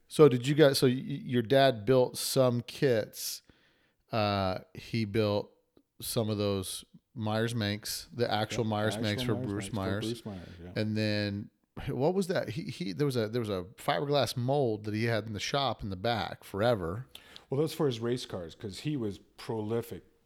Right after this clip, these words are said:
Speaker 2: off-road racer, and he would build cars for other people.
Speaker 1: Right.
Speaker 2: His, uh, his original design was the tandem race car, where instead of a side-by-side two-seater, he would
Speaker 1: Right.
Speaker 2: place one dri-,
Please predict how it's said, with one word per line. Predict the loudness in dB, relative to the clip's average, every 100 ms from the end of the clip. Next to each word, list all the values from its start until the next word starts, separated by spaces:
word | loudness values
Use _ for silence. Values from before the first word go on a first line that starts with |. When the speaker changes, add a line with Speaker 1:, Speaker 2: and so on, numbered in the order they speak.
| _
Speaker 2:
off-road | -14 -12 -12 -10
racer, | -10 -10 -14 -6
and | -2
he | 0
would | 0
build | -2 -2
cars | -4 -6 -6
for | -10
other | -12
people. | -12 -14 -8 -2
Speaker 1:
Right. | 0 0 -4 -12 _ _
Speaker 2:
His, | -6 -4 -4 -6
uh, | -6 -6 -10 -16 _ _ _ _
his | -4 0 0
original | 0 -2 -4 -4 -4 -6 -14 _ _ _ _ _ -8
design | -6 -4 -4 -4 -6
was | -6 -6 -10 -14
the | -12 -12
tandem | -8 -4 -2 -2 -4 -6
race | -8 -10 -12
car, | -10 -10
where | -8 -8
instead | -8 -10 -8 -6
of | -6
a | -6
side-by-side | -8 -8 -8 -8 -8 -8 -10 -8
two-seater, | -8 -8 -8 -10 -10
he | -8 -8
would | -8 -6
Speaker 1:
Right. | -4 -2
Speaker 2:
place | -2 -4 -6 -8
one | -6 -4 -4
dri-, | -4